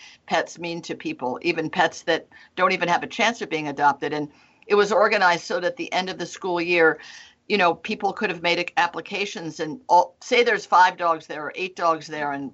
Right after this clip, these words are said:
let's say it costs X dollars to keep them there, and there's a bit of management issues, you know, how do you get them cared for?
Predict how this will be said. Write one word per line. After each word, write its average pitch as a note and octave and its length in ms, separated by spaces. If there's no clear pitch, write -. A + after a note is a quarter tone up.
let's D#3+ 260
say D#3+ 280
it - 120
costs D3+ 380
X - 240
dollars D3+ 360
to - 80
keep F3 260
them D#3+ 140
there, D#3 120
and D3+ 100
there's D#3 160
a D#3+ 40
bit D#3+ 180
of D#3+ 160
management F3 580
issues, D#3+ 460
you E3 140
know, D3 60
how F3 160
do F3 80
you E3 100
get D#3+ 200
them D#3 160
cared G#3 320
for? C#3+ 320